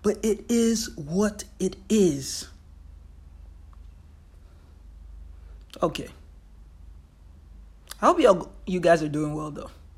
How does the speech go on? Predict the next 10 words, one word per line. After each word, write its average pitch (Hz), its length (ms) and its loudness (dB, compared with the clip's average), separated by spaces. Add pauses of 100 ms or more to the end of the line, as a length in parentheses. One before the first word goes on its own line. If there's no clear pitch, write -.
(1400)
Let 240 160 2
me 226 100 2
know. 139 260 -2 (380)
Send 202 360 -2
me 185 140 4
a 156 60 2
D 151 280 -4
M 156 180 -2
or 156 80 -6
whatever. 160 460 -8